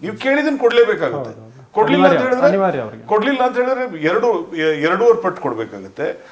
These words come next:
Speaker 1: ಅದನ್ನ ಕೊಡುವಂತ ಸ-, ಹಣ ಇಲ್ಲ ಇವ್ರಿಗೆ, ರೈಟ್? ಹಣ ಇಲ್ಲ ಅಂತ ಹೇಳಿದ್ರೆ ಮತ್ತೆ ಆಗೋದಿಲ್ಲ ಅದು. So ಆ ಒಂದು ಈ ತ್ರಿಶಂಕು, ಆ, ಪರಿಸ್ಥಿತಿಯಲ್ಲಿ ಇದ್ದಾರೆ. So ಆ ಪರಿಸ್ಥಿತಿನ ಇವತ್ತು ನೀವು, ನೀವು ಸರಿಪಡಿಸೋದಕ್ಕೆ ಇವತ್ತು ಯಾರೇ ಬಂದ್ರು ಇನ್ನು ಏನೇ ಕೇಳಿದ್ರು ಕೂಡ ನೀವು ಕೊಡ್ಲೇಬೇಕಾಗುತ್ತೆ.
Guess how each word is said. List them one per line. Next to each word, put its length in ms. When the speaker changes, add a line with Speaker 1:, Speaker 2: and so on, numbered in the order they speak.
Speaker 1:
ಅದನ್ನ 220
ಕೊಡುವಂತ 360
ಸ-, 180
ಹಣ 200
ಇಲ್ಲ 300
ಇವ್ರಿಗೆ, 600
ರೈಟ್? 260
ಹಣ 180
ಇಲ್ಲ 300
ಅಂತ 160
ಹೇಳಿದ್ರೆ 520
ಮತ್ತೆ 160
ಆಗೋದಿಲ್ಲ 500
ಅದು. 360
So 120
ಆ 380
ಒಂದು 680
ಈ 80
ತ್ರಿಶಂಕು, 640
ಆ, 340
ಪರಿಸ್ಥಿತಿಯಲ್ಲಿ 600
ಇದ್ದಾರೆ. 300
So 60
ಆ 160
ಪರಿಸ್ಥಿತಿನ 680
ಇವತ್ತು 360
ನೀವು, 340
ನೀವು 220
ಸರಿಪಡಿಸೋದಕ್ಕೆ 1200
ಇವತ್ತು 240
ಯಾರೇ 280
ಬಂದ್ರು 320
ಇನ್ನು 160
ಏನೇ 260
ಕೇಳಿದ್ರು 360
ಕೂಡ 180
ನೀವು 160
ಕೊಡ್ಲೇಬೇಕಾಗುತ್ತೆ. 800